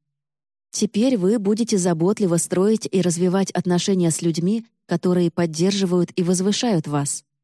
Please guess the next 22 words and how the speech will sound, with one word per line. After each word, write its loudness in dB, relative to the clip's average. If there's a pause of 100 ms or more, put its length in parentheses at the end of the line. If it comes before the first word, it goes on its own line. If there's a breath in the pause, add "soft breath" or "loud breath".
(280)
Вам 0
станет -2
легче 0
обрывать 0
связи 0
с -4
теми, 0 (200)
кто -2
принижает 0
или 0
ругает -2
вас. -6 (600)
Это -2
отличный 0
способ -2
отсеять -2
из -2
своего 0
круга 0 (220)
токсичных -2
друзей. -4 (1040)
Третье. -2